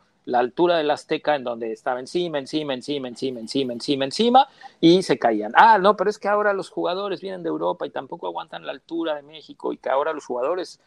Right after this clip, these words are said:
rivales también están físicamente mejor preparados". Bueno, yo sigo creyendo que en el Azteca tendrías que hacer lo que hacía la Volpe, ¿no?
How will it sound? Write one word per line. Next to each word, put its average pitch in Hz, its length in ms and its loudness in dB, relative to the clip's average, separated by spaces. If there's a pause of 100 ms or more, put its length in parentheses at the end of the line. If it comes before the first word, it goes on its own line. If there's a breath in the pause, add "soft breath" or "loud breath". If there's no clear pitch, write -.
rivales 147 420 4
también 139 260 -8
están 139 260 -10
físicamente 151 640 -4
mejor 131 320 -6
preparados". 139 640 0 (280)
Bueno, 269 180 -18 (160)
yo 131 100 -10
sigo 151 240 -6
creyendo 139 480 -2
que - 120 -14
en 113 80 -10
el 113 80 -6
Azteca - 440 -2 (840)
tendrías 117 380 -4
que 143 80 4
hacer 135 180 2
lo 147 100 2
que 175 100 2
hacía 196 160 4
la 233 100 8
Volpe, - 320 -4 (360 loud breath)
¿no? 127 240 -6